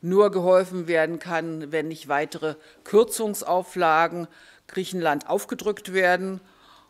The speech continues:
Und ich glaube, dass sehr verständlich ist, dass der italienische Ministerpräsident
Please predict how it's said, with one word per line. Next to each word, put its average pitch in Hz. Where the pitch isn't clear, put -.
Und 175
ich -
glaube, 170
dass 156
sehr 202
verständlich 175
ist, -
dass 160
der 147
italienische 160
Ministerpräsident 147